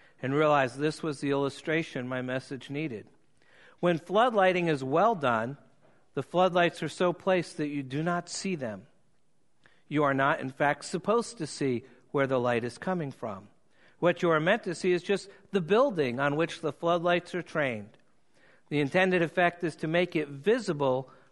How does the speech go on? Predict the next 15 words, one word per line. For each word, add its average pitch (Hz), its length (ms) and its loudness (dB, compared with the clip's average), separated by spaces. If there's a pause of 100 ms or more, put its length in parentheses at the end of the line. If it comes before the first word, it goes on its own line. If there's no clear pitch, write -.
when 139 120 0
otherwise 147 520 2
it 147 80 0
would 131 120 -2
not 143 280 2
be 156 100 -4
seen 143 360 -4
for 143 120 -8
the 131 100 -6
darkness, 127 800 -4 (440)
and 165 160 2
to 147 60 4
maximize 185 760 2
its 156 220 -6
dignity 156 680 0